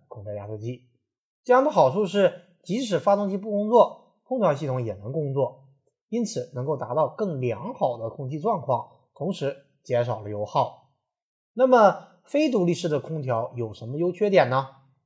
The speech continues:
优点是可以与汽车合用一个动力源，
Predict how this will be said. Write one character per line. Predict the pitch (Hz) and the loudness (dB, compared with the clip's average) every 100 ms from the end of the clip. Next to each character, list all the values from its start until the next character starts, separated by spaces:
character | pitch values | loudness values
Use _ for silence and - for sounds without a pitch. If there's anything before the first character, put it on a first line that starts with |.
| _ _ _ - | _ _ _ -4
优 | 208 285 | 2 6
点 | 220 127 | 8 6
是 | - | 4
可 | - 156 | -6 -4
以 | 170 143 | -4 -4
与 | 127 113 _ _ - | -6 -6 _ _ -10
汽 | 175 | -6
车 | 139 156 | -4 -4
合 | 147 - 131 185 | -6 -4 0 2
用 | 226 147 | 0 -2
一 | 120 175 | -6 -8
个 | 226 277 175 | -2 2 2
动 | 147 143 | 0 -4
力 | 123 110 | -4 -4
源， | 101 98 | -6 -10